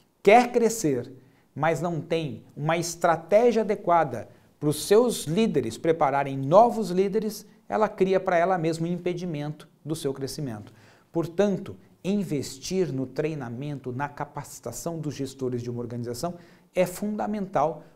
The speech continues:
para que ela possa desempenhar bem e prosperar em seu mercado. Aí você pode perguntar, "Mas Gilberto, como que a gente faz isso? Como que a gente desenvolve todos os gestores com o mesmo método,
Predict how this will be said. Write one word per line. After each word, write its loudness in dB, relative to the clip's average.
para 0
que -8
ela -2
possa -4
desempenhar -4
bem -6
e -8
prosperar -2
em -6
seu -10
mercado. -8
Aí 2
você -2
pode -4
perguntar, 0
"Mas -8
Gilberto, 4
como -6
que -6
a -2
gente -6
faz -2
isso? -18
Como 2
que -2
a 2
gente -4
desenvolve -2
todos 8
os -2
gestores -4
com -6
o -2
mesmo 0
método, 2